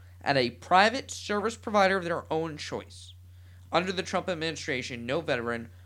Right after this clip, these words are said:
will die waiting for service, according to Mister Trump's ten-point plan. Now, the private hospital, uh, thing i-, in this ten-point plan is key.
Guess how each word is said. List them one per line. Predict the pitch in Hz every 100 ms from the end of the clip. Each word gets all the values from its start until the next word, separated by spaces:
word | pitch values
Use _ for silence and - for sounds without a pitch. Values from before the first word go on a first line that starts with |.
| - - - -
will | 151
die | 143 147 131 131 123
waiting | 123 120 113
for | 123
service, | - 147 131 117 113 -
according | 110 123 120
to | - 120
Mister | 120 - 139
Trump's | - 123 107 - - - -
ten-point | - 160 139 - 151 135 -
plan. | - 110 - - _ _ _ _
Now, | 170 170
the | 160
private | - - 277 339 -
hospital, | - 185 208 - - 147 127 - - - - - - - -
uh, | 151 143
thing | 143 175 160 135
i-, | 135 - -
in | 175 165
this | 151
ten-point | 175 156 165 139
plan | - 151 147
is | 117
key. | - - 156 117